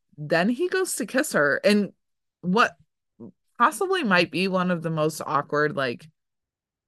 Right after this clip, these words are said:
starts to it, um, she quickly pulls away,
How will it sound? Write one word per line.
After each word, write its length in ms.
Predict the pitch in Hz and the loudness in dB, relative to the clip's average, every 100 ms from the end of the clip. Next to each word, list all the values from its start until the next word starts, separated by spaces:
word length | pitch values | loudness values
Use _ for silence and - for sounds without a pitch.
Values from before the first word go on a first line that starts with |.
| _ - | _ -20
starts 680 | - - 127 120 - - | -12 -4 -4 -4 -8 -10
to 200 | - 135 | -4 0
it, 280 | 143 302 - - - - - 180 | 2 0 -2 -14 -20 -20 -2 4
um, 540 | 185 165 151 147 147 _ _ 196 | 6 6 4 -2 -10 _ _ -8
she 180 | - | -6
quickly 380 | 185 202 - 254 | -2 -2 0 0
pulls 280 | 254 240 233 | 0 -2 -2
away, 360 | 214 127 127 | 0 0 0